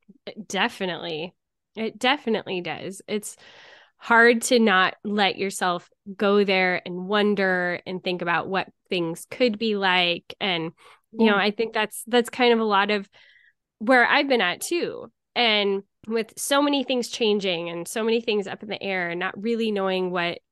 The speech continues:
Speaker 1: they're going to look like. And it's, it's easy to create a thousand different circumstances and have your brain just go there. It's much
Speaker 2: Yeah.
Speaker 1: harder to have that strength to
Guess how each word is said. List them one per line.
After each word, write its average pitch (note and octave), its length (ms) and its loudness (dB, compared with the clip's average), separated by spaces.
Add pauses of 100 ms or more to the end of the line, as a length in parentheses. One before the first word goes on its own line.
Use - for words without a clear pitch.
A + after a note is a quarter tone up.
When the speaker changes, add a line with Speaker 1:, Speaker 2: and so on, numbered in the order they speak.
(120)
Speaker 1:
they're G3 140 -2
going G3 300 0
to F3+ 80 -4
look E3 300 -8
like. D#3+ 520 -6
And D#3+ 540 -4 (840)
it's, A3 640 2 (560)
it's A#3 260 4
easy C#4+ 400 6
to A#3 140 2
create G#3 340 2
a G3 40 -4
thousand G3 380 0
different F3 320 -6
circumstances D#3 1080 -4 (920)
and G3+ 180 4
have G3+ 280 2
your G3 100 2
brain F3+ 260 0
just E3+ 200 -8
go F3+ 260 0
there. F2 420 -8 (360)
It's A3+ 200 2
much A#3 320 4
Speaker 2:
Yeah. G3+ 140 2
Speaker 1:
harder F#3 540 4
to G#3+ 180 -2
have F#3+ 380 2
that E3 240 -2
strength F#3 600 -4
to F3+ 460 0